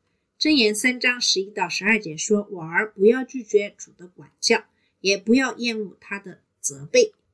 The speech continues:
因为主爱谁就责备谁，就如父亲爱他所喜悦的儿子。”这是一个比较难让孩子们理解的一个概念，但是这是一个真理。不仅会影响他们对他的接受，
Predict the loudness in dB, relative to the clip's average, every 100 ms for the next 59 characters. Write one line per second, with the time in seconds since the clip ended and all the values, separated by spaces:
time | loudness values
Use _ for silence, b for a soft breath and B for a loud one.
0 | _ 0 2 0 -2 -8 -12 _ 0 0
1 | 0 -6 -8 -8 -8 -8 -10 -20 4 6
2 | 6 0 _ _ _ _ _ _ 2 6
3 | 8 6 4 -2 -4 -8 -14 _ _ _
4 | 0 0 -4 -10 -8 -10 -6 -4 -4 0
5 | 2 2 -4 -20 -20 -10 -12 -12 _ -6
6 | -2 0 0 -2 -6 -10 -10 -8 -8 _
7 | _ -18 -14 -12 -14 -16 -6 -4 -4 -4
8 | -6 0 2 2 0 -14 -16 -14 -10 -10
9 | -10 -6 -2 0 -2 -4 -2 0 -2 -8
10 | -12 -10 -10 -12 _ _ _ _ _ 4
11 | 4 -2 -8 -4 -4 -4 -8 -10 -12 -12
12 | -10 -10 -10 -12 -14 -16 -14 -14 -2 2
13 | 2 -2